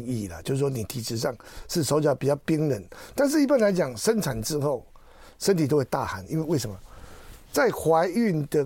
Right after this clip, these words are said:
过程，尤其在周产期的时候，那个胎盘啊，会制造很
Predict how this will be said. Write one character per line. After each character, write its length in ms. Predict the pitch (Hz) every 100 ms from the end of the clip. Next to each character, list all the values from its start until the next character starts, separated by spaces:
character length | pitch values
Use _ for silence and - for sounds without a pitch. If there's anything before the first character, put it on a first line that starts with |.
| -
过 240 | 202 175
程， 160 | 135 139
尤 60 | 147
其 80 |
在 100 | 156
周 220 | 156 170 156
产 180 | 127
期 100 | 107
的 140 | 120 107
时 80 | 120
候， 140 | 98 - - -
那 120 | 190
个 80 | 165
胎 280 | - 156 160
盘 300 | 110 101 104
啊， 120 | 98 - - - - - -
会 200 | - 185 151
制 220 | - 147
造 140 | 156
很 100 | 120